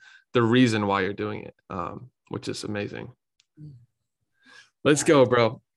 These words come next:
Speaker 1: Well, let's wrap this up, dude. You've been an incredible guest. I, I wanna touch on any cool, exciting upcoming events or projects you guys are working on that you'd like to touch on. I know y'all are doing some amazing things,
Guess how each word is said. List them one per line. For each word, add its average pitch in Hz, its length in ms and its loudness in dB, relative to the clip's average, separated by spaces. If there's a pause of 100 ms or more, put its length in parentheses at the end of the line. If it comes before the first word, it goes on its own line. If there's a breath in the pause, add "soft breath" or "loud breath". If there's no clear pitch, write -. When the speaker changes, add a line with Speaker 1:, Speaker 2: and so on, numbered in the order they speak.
(120)
Speaker 1:
Well, 147 260 6
let's 151 220 4
wrap 151 200 4
this 151 200 0
up, 147 160 4
dude. 135 180 2
You've 143 140 2
been 156 140 4
an 151 60 6
incredible 135 440 2
guest. 127 360 0
I, 117 140 -4
I 127 60 -2
wanna 147 180 0
touch 147 240 -4
on 139 140 -6
any 143 320 -2
cool, 143 180 -2
exciting 127 480 -2
upcoming 123 400 -4
events 123 480 -4
or 117 160 -4
projects 123 480 -2
you 123 60 -6
guys 117 260 -4
are 113 60 -16
working 113 360 -8
on 113 160 0
that 101 60 -4
you'd 110 80 -2
like 113 200 -2
to - 80 -20
touch 113 260 -6
on. 113 160 0
I 113 60 0
know 120 120 2
y'all 117 220 4
are 117 60 2
doing 113 140 -2
some 117 200 -6
amazing 113 400 -4
things, 113 420 -4